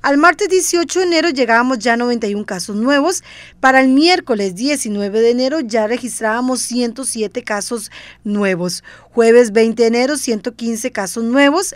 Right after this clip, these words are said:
Viernes veintiuno de enero, ciento diecinueve casos nuevos. Para el lunes veinticuatro de enero se registraron sesenta y nueve casos nuevos y para este martes veinticinco de enero, ciento treinta y un casos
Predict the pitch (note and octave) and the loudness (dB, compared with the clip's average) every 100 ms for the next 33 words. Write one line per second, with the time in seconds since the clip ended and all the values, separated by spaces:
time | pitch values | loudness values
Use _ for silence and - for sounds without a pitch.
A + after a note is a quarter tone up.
0 | - G#3+ G#3+ D#4 E4+ B3+ G#3 G3 F3+ G#3 | -12 -8 0 2 2 0 -2 -6 -6 -6
1 | A#3 A#3+ B3+ D4+ - C#4 D#4 D4+ C4+ G#3 | -4 -2 -2 -4 -6 -2 0 0 -4 -6
2 | G3+ G#3 A#3+ A3 G#3 G#3+ F#3 F3 F3+ - | -6 -6 -6 -6 -6 -8 -10 -8 -10 -12
3 | - - - D4+ D#4 D#4 D#4+ D4 D#4 C4+ | -14 -20 -6 0 2 4 2 2 -2 -2
4 | D4+ D4+ D4+ D4+ D4 D4+ D4+ D4 B3+ A3 | 0 0 2 0 0 -2 -2 -2 -2 -4
5 | G#3 B3+ B3 C4+ C#4+ C4+ A#3 G#3 G#3+ A3+ | -4 -2 0 -2 -4 -6 -6 -6 -6 -6
6 | A#3 G#3+ C4 C4 D4+ E4+ E4+ D#4 A#3 G#3 | -4 -4 -2 0 2 0 -2 -2 -2 -2
7 | G#3 - C4 B3 A3+ C4 B3 C4 A#3 - | -4 -4 -2 -2 -2 -4 -4 -4 -6 -10
8 | G3+ F3+ A#3+ C4+ C#4 G#3+ - - - - | -10 -4 -2 0 0 -2 -4 -16 -20 -10
9 | - D4 D#4 D4+ D#4+ C4+ D4+ C#4 A#3+ C4 | -6 0 2 2 -2 -4 -4 -2 -2 -4
10 | B3+ A#3 A3 B3 - | -2 -2 0 -4 -4